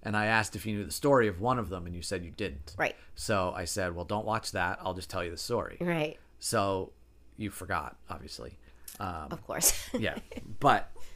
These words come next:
Speaker 1: because you didn't know any of the details, you couldn't have intentionally
Speaker 2: No.
Speaker 1: found crossovers anyway 'cause you don't know the story. So
Speaker 2: Right.
Speaker 1: this
Speaker 2: Yeah.
Speaker 1: is the story of Robert William Picton, the pig farmer.
Speaker 2: Oh,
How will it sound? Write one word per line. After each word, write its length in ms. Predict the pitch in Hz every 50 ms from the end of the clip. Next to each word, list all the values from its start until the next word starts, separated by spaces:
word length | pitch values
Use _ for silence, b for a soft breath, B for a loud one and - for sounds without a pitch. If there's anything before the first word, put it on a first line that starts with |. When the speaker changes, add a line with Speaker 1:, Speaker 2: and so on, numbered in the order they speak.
| b b b - - - - - 113 -
Speaker 1:
because 340 | - 127 - - 170 175 143
you 60 | 147
didn't 160 | 143 143 131 123
know 160 | 131 127 123
any 140 | 120 117 113
of 60 | 101
the 60 | 104
details, 440 | 101 117 110 - 120 110 110 104 -
you 60 | 113
couldn't 380 | 107 - - 170 165 156 139 -
have 220 | 113 113 98 - - - - - - - - - - - -
intentionally 880 | - 120 104 - - 143 147 131 - - 113 104 101 104 101 95 90 - -
Speaker 2:
No. 100 | 175 175
Speaker 1:
found 200 | - 113 104 101
crossovers 500 | - - 110 98 98 - 120 117 120 131
anyway 260 | 185 240 196 156 160 165
'cause 120 | 160 143
you 60 | 143 156
don't 100 | 156 147
know 60 | 139
the 80 | 127
story. 320 | 113 - - 110 95 85 -
So 80 | 185
Speaker 2:
Right. 200 | 190 131 98 104 117
Speaker 1:
this 600 | 175 240 254 151 143 202 285 320 - - - -
Speaker 2:
Yeah. 520 | 175 160 151 135 123 123 127 139 170 226 240
Speaker 1:
is 200 | - 131 123 117
the 100 | 127 113
story 500 | - - - 120 113 113 110 110 110 -
of 200 | 98 107 101 95
Robert 500 | 95 104 110 123 127 131 139 - - - -
William 460 | - 107 113 117 120 120 113 113 107
Picton, 640 | - - - - - - - - - - - 123 - b b b b -
the 140 | 98 98
pig 340 | - - - - 127 120 110
farmer. 560 | - - - - - - - - - - - - - - - - - - - - - - - - - - - - - - -
Speaker 2:
Oh, 260 | - - - - -